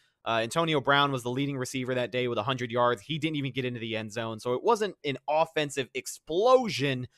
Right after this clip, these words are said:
but, you know, the run game was pretty important in making that offense move down the field against Carolina. I think they're gonna look to do more of the same this week as well. But yeah, for Keyshawn Vaughn, this is the last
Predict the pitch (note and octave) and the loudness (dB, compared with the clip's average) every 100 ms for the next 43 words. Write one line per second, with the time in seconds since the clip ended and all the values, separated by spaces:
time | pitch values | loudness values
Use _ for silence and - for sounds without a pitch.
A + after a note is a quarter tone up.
0 | _ _ _ C3 B2+ B2 _ _ D3+ C3 | _ _ _ 4 4 2 _ _ -6 -4
1 | C3 C3 D#3+ D3 C#3+ C3 - C#3+ B2+ A2 | -2 0 0 2 0 -2 -4 -4 -4 -4
2 | C3 B2+ A#2 A2 A#2 A#2 A2+ G#2+ A2 G#2+ | -4 -6 -6 -8 -8 -6 -4 0 -2 -2
3 | A2 G2 A2 G2 G#2+ G2+ A#2+ G#2+ G2+ F#2+ | -8 -8 -10 -4 -4 -4 -6 -6 -6 -10
4 | - G2 G#2 B2+ A#2 A2+ D#3+ D#3+ C3+ C3 | -8 -6 -2 -2 0 -4 -2 -4 -2 -2
5 | B2+ B2 A2+ A#2+ A#2 A#2 G#2 F#2+ A#2 G2 | -2 -4 -8 -8 -2 -2 -2 -4 -4 -4
6 | F2+ B2+ A#2 A2+ A2+ - - G#2 F2+ F2+ | -4 -4 -4 -10 -12 -10 -6 -6 -6 -14
7 | F2 C3+ D3 D3+ - _ _ _ - F#3 | 0 4 6 4 -4 _ _ _ 0 6
8 | B3 F#3+ - C#4 D4 C#4+ A3+ E3 A2+ D#3 | 6 4 -2 -2 2 4 6 4 2 4
9 | C4 F#3+ A#2 A2+ A#2+ _ _ _ B2+ G#3+ | 6 4 2 -6 -14 _ _ _ 0 0
10 | C#4+ E4+ A3+ G3 D3 C#3+ A3+ D4 | 0 -4 -2 -2 2 4 4 0